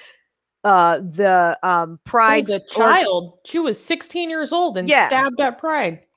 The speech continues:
Speaker 1: Yeah. She died, too, by the way. She was murdered. Um, and demanded all kinds of police protection, which they have gotten.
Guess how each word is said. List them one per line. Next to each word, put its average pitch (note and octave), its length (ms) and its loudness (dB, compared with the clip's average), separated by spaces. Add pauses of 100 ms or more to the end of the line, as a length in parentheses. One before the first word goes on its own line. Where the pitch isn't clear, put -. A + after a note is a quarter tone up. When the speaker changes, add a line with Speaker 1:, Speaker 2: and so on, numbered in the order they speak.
Speaker 1:
Yeah. G#3+ 340 -2 (240)
She - 180 -8
died, A#3 480 2
too, D#4 180 -6
by D3 200 -6
the B2+ 120 -12
way. F#2 280 -16 (460)
She - 120 -14
was G3 120 -10
murdered. A3 440 -2 (460)
Um, F#3+ 340 2 (320)
and A3+ 240 0 (240)
demanded A#3+ 540 2
all G#3 160 4
kinds G#3+ 320 -2
of G#3 120 -8
police G3+ 340 -6
protection, D#4+ 640 -2
which A#3 220 -8
they G3 180 0
have E3+ 280 -4
gotten. B3+ 580 2